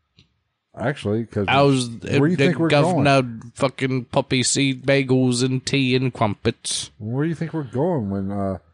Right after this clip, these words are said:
Speaker 1: the United States crumbles and burns?
Speaker 2: Like, <laughs> like Adam from Workaholics, he said, "Look at her, dude. Just look at her over there." He's like, "Don't mind me. I'm just gonna be over here being a girl,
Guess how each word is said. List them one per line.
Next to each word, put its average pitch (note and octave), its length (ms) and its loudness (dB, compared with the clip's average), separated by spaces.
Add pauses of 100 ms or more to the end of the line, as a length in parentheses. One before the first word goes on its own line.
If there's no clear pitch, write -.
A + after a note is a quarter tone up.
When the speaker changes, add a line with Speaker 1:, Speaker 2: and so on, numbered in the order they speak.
(120)
Speaker 1:
the A2 80 -4
United A#2 240 -2
States B2+ 340 -4 (840)
crumbles A#2 420 -4
and G#2 200 -6
burns? A2+ 560 -4 (240)
Speaker 2:
Like, G#2+ 180 0 (440)
<laughs> F#2 420 -14
like G#2+ 140 0
Adam A2+ 340 2
from A#2 160 2
Workaholics, A2+ 680 2
he B2 100 2
said, C#3 240 2
"Look F#3 120 4
at F3 60 4
her, C#3+ 120 6
dude. C3+ 300 2 (320)
Just - 100 -14
look F3 140 4
at E3+ 40 4
her E3 60 4
over C#3 120 4
there." A#2+ 200 4
He's D3 240 -2
like, F3 140 0
"Don't G3 200 2
mind F#3+ 300 2
me. F#3 300 0 (520)
I'm F#3+ 140 2
just E3+ 160 0
gonna F#3+ 140 2
be G3 200 4
over F#3 220 6
here F3+ 160 6
being F#3+ 280 4
a F#3+ 40 4
girl, F#3 420 4